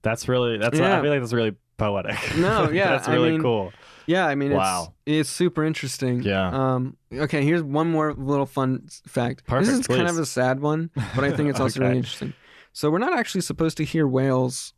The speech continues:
Speaker 2: And the reason we're not supposed to hear whales is because their frequencies that they, their bellows are so low frequency
Speaker 1: Mm-hmm.
Speaker 2: below us, like fifteen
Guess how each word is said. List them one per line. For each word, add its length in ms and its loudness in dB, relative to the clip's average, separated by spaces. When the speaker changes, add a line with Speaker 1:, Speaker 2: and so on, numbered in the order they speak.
Speaker 2:
And 160 4
the 60 0
reason 380 2
we're 180 2
not 220 0
supposed 220 -6
to 60 -12
hear 120 0
whales 300 2
is 100 -6
because 360 -4
their 400 0
frequencies 800 0
that 140 0
they, 160 0
their 240 0
bellows 720 -2
are 340 -2
so 500 0
low 220 2
frequency 540 0
Speaker 1:
Mm-hmm. 80 2
Speaker 2:
below 320 4
us, 340 -8
like 160 -4
fifteen 680 -2